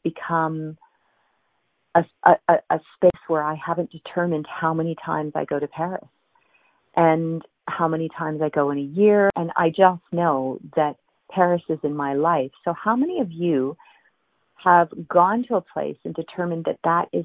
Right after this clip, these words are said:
the place that you would like to return to, would like to visit again, uh,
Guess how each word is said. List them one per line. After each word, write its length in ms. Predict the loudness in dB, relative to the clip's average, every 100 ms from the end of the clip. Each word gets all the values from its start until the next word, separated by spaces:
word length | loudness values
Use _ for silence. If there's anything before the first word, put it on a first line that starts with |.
| -4
the 140 | -8 -8 -12 0
place 420 | 2 2 0 -8 _
that 180 | -8 -6
you 460 | -6 -4 -4 -6 -8 _ -20 -20 _ _ _
would 160 | 2 4
like 200 | 4 2
to 120 | -4
return 520 | -6 -4 -4 -4 -4 -2
to, 120 | -4 -2
would 180 | -2
like 180 | -2 -2 -6
to 200 | -6 -6 -2
visit 400 | 2 2 2 -2
again, 600 | -6 0 0 0 -6 -10 -14 _ -20 -20 _ _ -4
uh, 380 | -2 0 0